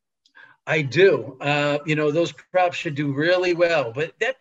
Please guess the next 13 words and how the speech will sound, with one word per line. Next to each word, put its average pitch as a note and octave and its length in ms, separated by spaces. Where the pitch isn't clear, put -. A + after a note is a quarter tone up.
this C4 180
brings D4+ 320
up A#3 160
a D3+ 80
question F3 500
to D#3 100
me. D#3+ 140
You E3+ 220
being F3+ 380
a D3+ 160
Boston D#3 460
guy D#3+ 320
and, A2+ 280